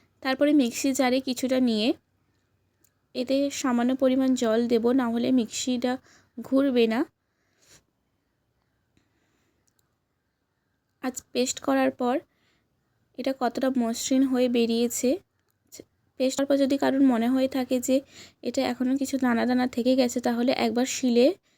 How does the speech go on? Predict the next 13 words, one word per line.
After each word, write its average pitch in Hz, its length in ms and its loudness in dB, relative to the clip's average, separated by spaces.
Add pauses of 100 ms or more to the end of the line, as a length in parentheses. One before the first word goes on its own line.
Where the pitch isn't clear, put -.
(240)
বা 254 280 -4 (1120)
মিক্সিতে 240 560 -2
আবার 247 320 0
ঘুরিয়ে 233 340 0
নেবেন 208 300 -2
সকালে। 208 540 -6 (560)
তারপর 262 220 -2
আমি 285 140 4
এখানে 285 200 0
একটা 285 140 0
বাটি, 247 380 -2
একটা 247 220 -4
চামচ 226 400 -4